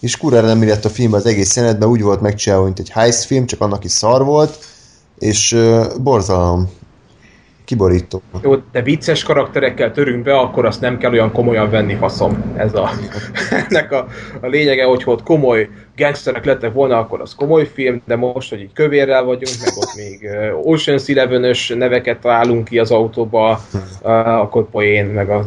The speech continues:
Speaker 2: az így most elmegy.
Speaker 1: Akkor persze beindul a riasztó, de akkor ott még ott poénkodunk, hogy jaj, mi lesz, hova megyünk, mit csinálunk, hiszti van,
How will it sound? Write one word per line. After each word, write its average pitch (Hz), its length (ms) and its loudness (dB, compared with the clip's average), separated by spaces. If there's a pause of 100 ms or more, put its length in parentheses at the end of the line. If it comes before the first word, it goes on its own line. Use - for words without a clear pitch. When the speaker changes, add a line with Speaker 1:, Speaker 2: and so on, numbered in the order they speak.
Speaker 2:
az 104 100 -8
így 101 120 -4
most 104 220 -10
elmegy. 92 280 -12
Speaker 1:
Akkor 95 140 -6
persze 120 320 0
beindul 104 320 2
a 87 80 0
riasztó, 123 560 2
de 101 140 2
akkor 95 320 0
ott 90 100 0
még 90 140 0
ott 87 120 0
poénkodunk, 117 600 2
hogy 95 160 -2
jaj, 104 160 2
mi 113 100 0
lesz, 127 280 2
hova 143 160 0
megyünk, 117 320 2
mit 123 120 0
csinálunk, 101 520 2
hiszti 135 360 0
van, 104 260 2